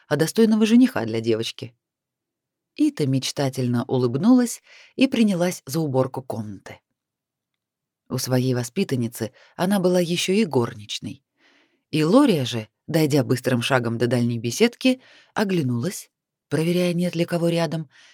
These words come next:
и только после этого вошла внутрь. В беседке ее ждали. "Мэй!" кинулась она в объятия молодого человека. "Я скучала!"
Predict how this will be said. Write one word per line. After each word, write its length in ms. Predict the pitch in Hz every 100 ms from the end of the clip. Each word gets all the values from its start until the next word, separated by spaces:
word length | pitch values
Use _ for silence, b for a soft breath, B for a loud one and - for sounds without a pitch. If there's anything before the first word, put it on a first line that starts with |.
| b
и 80 | 147
только 320 | 147 127 123
после 300 | - 117 117
этого 440 | - 208 196 202 180 _ -
вошла 420 | 135 135 131 131
внутрь. 420 | 120 117 113 - - _ _ _ _
В 80 | 123
беседке 680 | 117 113 - - - 202 185 -
ее 440 | 165 160 110 107
ждали. 480 | 117 107 98 - - _ _ _ _ _ _ _ _ _ _ -
"Мэй!" 720 | 320 330 311 240 196 - - _ _ _ _ _ _ _
кинулась 460 | - 175 156 147 151
она 180 | 156 151
в 40 |
объятия 460 | 139 135 170 - 147
молодого 400 | 147 151 151 143
человека. 560 | 156 156 139 131 127 - _ _ _ _ -
"Я 200 | 254 294
скучала!" 680 | - 302 - 269 220 185